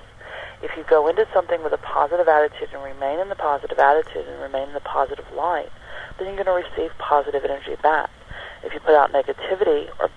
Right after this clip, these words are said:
bad things out, that's what you're gonna receive back. That is what karma is about.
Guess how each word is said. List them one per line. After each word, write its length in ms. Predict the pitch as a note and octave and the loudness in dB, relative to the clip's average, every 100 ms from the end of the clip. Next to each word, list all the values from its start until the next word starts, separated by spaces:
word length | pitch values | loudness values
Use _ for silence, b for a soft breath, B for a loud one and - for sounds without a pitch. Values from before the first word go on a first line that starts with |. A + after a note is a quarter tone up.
| - | 4
bad 260 | C#3 - | 6 6
things 360 | - - C#3+ D#3 - | 2 0 -2 -12 -6
out, 300 | C#3 C3 - - B B B | -4 -2 -4 -8 B B B
that's 140 | - | -2
what 120 | - | -2
you're 80 | - | -2
gonna 180 | D#3 C#3+ | -2 -2
receive 380 | C3+ - C3+ C3+ - | -4 -4 -4 -2 2
back. 240 | C#3+ - - - | 2 0 -6 0
That 120 | C3+ | 0
is 120 | D3+ | 0
what 160 | - - | -2 -2
karma 340 | D3+ C#3 C#3 | -2 0 -2
is 100 | C3+ | -2
about. 360 | C#3 C3+ B2 | 0 2 2